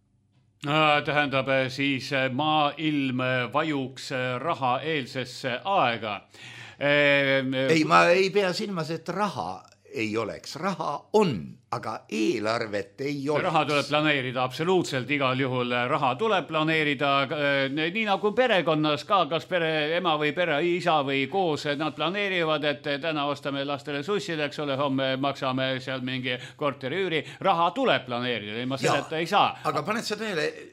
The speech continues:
Speaker 2: sa kirjeldad praegu seda olukorda, mis peakski tekkima, kui eelarvet ei ole, siis rehkendatakse, kui palju on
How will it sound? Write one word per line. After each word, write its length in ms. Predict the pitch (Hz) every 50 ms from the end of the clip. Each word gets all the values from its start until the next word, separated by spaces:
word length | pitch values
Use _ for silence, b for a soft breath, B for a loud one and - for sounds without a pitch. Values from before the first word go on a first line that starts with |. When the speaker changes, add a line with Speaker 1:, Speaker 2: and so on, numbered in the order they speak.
| 143 156
Speaker 2:
sa 200 | - - 175 160
kirjeldad 480 | 180 226 214 196 160 139 135 151 -
praegu 300 | 131 190 202 190 151 151
seda 240 | 131 190 175 170 175
olukorda, 480 | 190 196 185 156 123 123 117 127 135 143
mis 160 | 147 143 -
peakski 420 | - 190 180 160 160 - - 156
tekkima, 420 | 151 185 185 - - 120 110 120 120
kui 280 | - 156 156 156 156
eelarvet 760 | - 185 196 185 165 147 143 139 139 127 123 117 120 - 143
ei 160 | 139 147 180
ole, 360 | 214 214 190 139 92 76 65 - B B B B B B B B B B B
siis 760 | - - - 196 190 175 127 92 - - - - - - - _ _ _ _ _ _ _ -
rehkendatakse, 1200 | - 160 202 208 175 - - 139 131 123 117 117 - - 107 98 - - - - 92 85 - _
kui 460 | - 190 214 220 185 151 113 90 82
palju 760 | - _ - 160 185 180 156 127 110 101 92 90 87 - - -
on 260 | 156 165 160 147